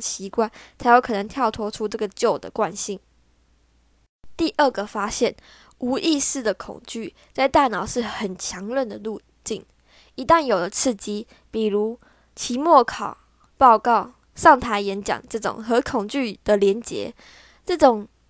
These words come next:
连结有人研究，一旦有了就无法消除。也就是说，人的脑袋里一旦有了恐惧某行为事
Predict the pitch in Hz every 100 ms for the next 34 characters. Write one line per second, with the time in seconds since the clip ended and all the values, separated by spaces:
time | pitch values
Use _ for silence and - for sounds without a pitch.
0 | _ _ _ - 220 247 285 226 208 208
1 | 214 208 208 208 208 214 233 254 170 -
2 | 247 247 320 240 190 240 233 254 - 190
3 | 208 214 214 - 208 208 - 254 - _
4 | _ _ 240 233 330 359 311 294 311 _
5 | - 233 254 302 269 202 202 247 202 -
6 | 208 285 233 196 202 - - - 220 196
7 | 185 190 185 202 220 196 208 - - 254